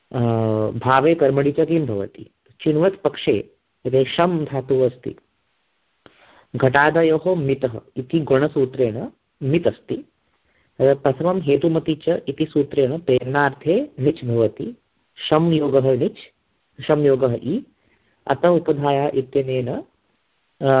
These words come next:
अतः वृद्धिः भवति निति इति प्रत्यये परे. शामि यो भवति। मितां रसव इत्यनेन मितां धातुना उपधायाः स्वरः रस्व भवति।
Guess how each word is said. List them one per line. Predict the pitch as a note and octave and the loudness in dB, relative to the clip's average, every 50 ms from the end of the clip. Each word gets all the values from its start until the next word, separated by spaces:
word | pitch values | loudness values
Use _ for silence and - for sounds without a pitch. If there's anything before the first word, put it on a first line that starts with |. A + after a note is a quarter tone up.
| C3 B2+ B2+ B2+ B2 B2 B2 - - - | 4 4 2 2 0 -2 -6 -10 -12 -8
अतः | - C3+ B2+ - D#3 C#3 D3+ F3 | -8 -6 -2 0 0 2 2 2
वृद्धिः | F3 D3 C3+ B2+ B2 A#2+ C3+ B2+ A#2+ C#3 D#3+ D#3+ | 2 2 0 -2 -2 -2 -6 -4 -2 -2 -4 -2
भवति | - A2+ A2+ A2+ A2 A#2 D3+ G#3+ C#4 - - _ _ _ _ - | 0 0 0 0 0 0 -2 -2 -2 -4 -6 _ _ _ _ -4
निति | C#3 C3 C3 B2+ B2+ C#3+ | 0 0 0 2 0 -4
इति | - B2+ B2+ C3 D3 | -4 -4 -4 -4 -4
प्रत्यये | C#3 B2 A#2 - - B2+ B2 | -4 -4 -8 -2 0 0 0
परे. | A#2+ - A2 - - - - _ _ _ _ _ _ _ _ _ _ _ - A#3 B3 B3 A3 - - - - - _ _ _ _ _ _ _ _ _ _ _ - - - | 2 0 -2 -2 -2 -4 -6 _ _ _ _ _ _ _ _ _ _ _ 0 2 4 4 2 0 -4 -8 -20 -20 _ _ _ _ _ _ _ _ _ _ _ -12 -2 2
शामि | D#3+ D3+ D3+ D3+ D#3 D#3+ D#3+ E3+ F3+ F3 - | 4 4 4 4 4 2 0 -2 -4 -4 -2
यो | D3+ C#3 B2+ | 0 0 0
भवति। | B2 B2 A#2 A2+ A2+ A2 A2 - G3+ C#4+ - _ _ _ _ _ _ _ _ _ - | 0 0 -2 -2 -2 -2 -4 -6 -8 -8 -10 _ _ _ _ _ _ _ _ _ -4
मितां | C#3 C3+ C#3 D#3 E3 F3 E3 | -2 2 2 2 2 2 2
रसव | D#3+ D#3 D#3 - D#3+ F3 | 0 0 0 0 0 0
इत्यनेन | E3+ D3 C#3 - - D3+ D3+ C#3+ C#3 D3 C#3+ C3 A#2+ D3 - - - - - - | 0 -2 -4 -6 -2 0 0 2 2 0 0 0 -2 -4 -6 -6 -10 -14 -8 -4
मितां | C#3 C#3 C#3 - D3 D#3+ E3 D#3 | -2 -2 0 0 0 0 0 -2
धातुना | D3+ D3+ C#3 C3 - C#3+ C#3 C#3 D3 E3 | -4 -4 -4 0 0 0 0 0 -4 -6
उपधायाः | E3+ - C3 - C#3+ C3+ B2+ C#3 D3 D3 C#3+ C#3 C3+ D3 | -6 -6 -2 -2 -2 -2 0 0 2 2 2 2 0 -4
स्वरः | D#3 - - C3 B2+ C3 C3 C#3 D3+ | -4 -2 0 0 0 2 0 0 0
रस्व | C3+ A#2+ - - - C#3+ | -2 -2 -2 -2 -2 -2
भवति। | B2 B2 A#2 A#2 - - D#3+ A3 A#3 - | 0 0 -4 -4 -4 -4 -4 -6 -6 -8